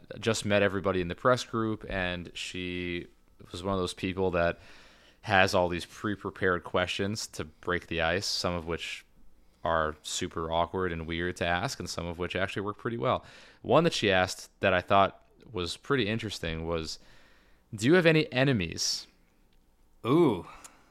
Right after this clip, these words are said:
Speaker 1: And I didn't really know what to say to that, so I figured I'd ask you, Tim. Do you have any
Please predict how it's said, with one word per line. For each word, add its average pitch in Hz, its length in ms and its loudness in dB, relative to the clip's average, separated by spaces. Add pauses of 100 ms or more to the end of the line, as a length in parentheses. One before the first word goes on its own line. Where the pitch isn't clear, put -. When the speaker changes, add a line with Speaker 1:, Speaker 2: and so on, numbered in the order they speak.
(140)
Speaker 1:
And 104 100 2
I 143 120 8
didn't 208 180 2
really 190 180 4
know 170 140 4
what 170 120 2
to - 60 -10
say 175 220 0
to 113 80 -2
that, 82 340 0
so - 120 -2
I 123 40 -2
figured 135 300 0
I'd 120 100 4
ask 117 260 2
you, 90 100 -6
Tim. 82 320 -6
Do 90 140 -12
you 127 200 -2
have 120 320 0
any 98 420 -2